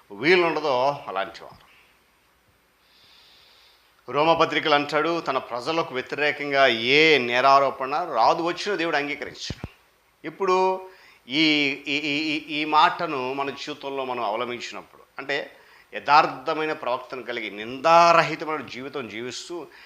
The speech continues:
నీతిని అనుసరించినప్పుడు, నీ మీద, నా మీద, లేక దేవుని ప్రజలు అని పిలువబడిన ఎవరి మీద కదా ఎలాంటి నింద మోపడానికి అవకాశం ఉండదు. ఒకవేళ విన్నా కూడా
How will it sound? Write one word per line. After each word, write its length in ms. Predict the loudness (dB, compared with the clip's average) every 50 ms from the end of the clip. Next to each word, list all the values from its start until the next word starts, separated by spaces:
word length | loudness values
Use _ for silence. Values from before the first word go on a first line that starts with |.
| -20 -20 -20 -16
నీతిని 480 | -12 -8 -4 -2 -2 -2 -2 -4 -6 -6
అనుసరించినప్పుడు, 1080 | -6 -6 -8 -8 -10 -10 -10 -10 -10 -10 -10 -10 -10 -10 -8 -6 -4 -4 -4 -6 -8 -10 -14 -20 -20 -20 _ _ _
నీ 280 | -14 -8 -4 -2 -2 0
మీద, 240 | 0 -2 -2 -2 -2
నా 220 | -2 0 0 0
మీద, 200 | 0 -2 -2 -2
లేక 160 | -4 -4 -4
దేవుని 600 | -8 -10 -8 -8 -4 -4 -2 -2 -2 -2 -4 -4
ప్రజలు 640 | -6 -8 -12 -8 -4 -4 -4 -2 0 0 2 2 4
అని 160 | 2 2 0
పిలువబడిన 420 | -2 -4 -4 -4 -4 -6 -6 -6 -6
ఎవరి 420 | -8 -8 -10 -12 -12 -8 -6 -6
మీద 120 | -6 -6 -6
కదా 140 | -6 -6
ఎలాంటి 680 | -8 -6 -6 -6 -6 -4 -2 -2 -2 -2 -4 -6 -10 -10
నింద 260 | -10 -10 -8 -6 -6
మోపడానికి 600 | -4 -2 -2 -2 -2 -2 -4 -6 -6 -10 -12 -14 -16 -20 -20 _ _ -10
అవకాశం 360 | -10 -8 -6 -6 -6 -6 -6 -8
ఉండదు. 140 | -8 -8 -6
ఒకవేళ 200 | -6 -8 -10 -8
విన్నా 340 | -8 -8 -6 -2 0 0
కూడా 540 | 0 0 -2 -2 2 2 4 4 2 0 -2